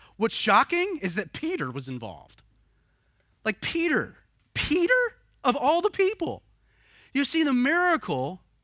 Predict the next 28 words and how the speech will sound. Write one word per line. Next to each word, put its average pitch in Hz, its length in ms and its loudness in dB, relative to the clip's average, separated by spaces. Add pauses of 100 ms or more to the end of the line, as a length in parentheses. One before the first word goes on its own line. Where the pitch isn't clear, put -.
(1300)
I'm 320 300 4
convinced, 226 540 -2
demanded 226 540 0
inclusion 202 1200 0
in 208 180 -2
this 220 180 -2
book, 226 480 -2 (600)
not 196 220 0
just 226 240 -4
because 196 340 -4
it 190 140 -8
is 160 180 -6
an 151 100 -8
example 160 600 -2
of 143 160 -8
what 151 120 -8
Jesus 165 420 -8
was 131 160 -10
doing 143 420 -4 (420)
with - 160 -16
women, 147 420 -4 (520)
but 160 100 -8
I 160 80 -6
think 294 280 -8
it 214 80 -6 (100)
also 262 360 -6
was 208 180 -4
included 139 640 -8